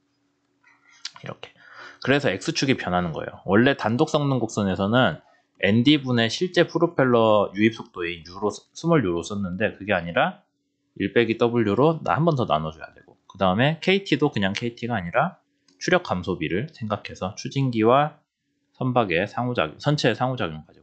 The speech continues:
고려를 해준 새로운 배 속도에 대해서, 배 속도에 대한 실제 추력의 그런 상관관계를 만드는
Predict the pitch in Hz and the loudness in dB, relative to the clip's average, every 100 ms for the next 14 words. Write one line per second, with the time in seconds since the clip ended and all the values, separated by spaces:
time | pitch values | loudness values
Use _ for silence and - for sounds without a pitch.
0 | _ - 80 101 110 127 160 170 - - | _ -14 -10 -6 -2 -2 -2 -6 -10 -4
1 | 151 151 135 165 185 _ _ _ _ _ | 2 4 4 2 0 _ _ _ _ _
2 | _ _ _ _ _ 370 _ _ _ _ | _ _ _ _ _ _ _ _ _ _
3 | _ _ _ _ - 104 104 151 - 156 | _ _ _ _ -2 0 2 -2 0 4
4 | 131 101 85 78 78 143 147 _ _ _ | 4 2 -2 -6 -2 -2 -2 _ _ _
5 | _ _ _ _ _ - 85 - _ 123 | _ _ _ _ _ -12 -12 -14 _ 2
6 | 104 78 85 175 185 _ - - 160 - | 2 2 0 0 -2 _ -10 -4 -2 0
7 | 131 - 156 147 98 87 143 - - 80 | -2 -2 0 0 2 0 -2 -12 -14 -12
8 | - 135 139 123 82 80 98 78 - 78 | -8 -4 -2 -2 -4 -4 -8 -10 -12 -20